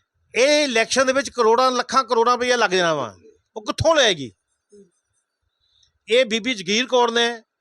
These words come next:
ਸਾਡੇ ਨਾਲ ਤਾਂ ਧਰੋਹ ਜਿਹੜਾ ਕੀਤਾ, ਕੀਤਾ, ਆ ਗੁਰਪ੍ਰਤਾਪ ਸਿੰਘ ਬਡਾਲੇ ਨੇ।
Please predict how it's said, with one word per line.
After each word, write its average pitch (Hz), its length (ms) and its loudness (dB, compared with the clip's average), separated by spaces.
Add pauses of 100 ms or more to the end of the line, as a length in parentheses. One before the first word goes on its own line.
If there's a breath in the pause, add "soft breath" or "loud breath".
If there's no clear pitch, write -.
(300)
ਸਾਡੇ 208 340 0
ਨਾਲ 294 100 2
ਤਾਂ 302 60 4
ਧਰੋਹ 247 240 2
ਜਿਹੜਾ 240 140 2
ਕੀਤਾ, 226 280 -2
ਕੀਤਾ, 208 500 -2 (640)
ਆ 190 40 0
ਗੁਰਪ੍ਰਤਾਪ 208 500 2
ਸਿੰਘ 247 160 -4
ਬਡਾਲੇ 190 300 2
ਨੇ। 170 200 -4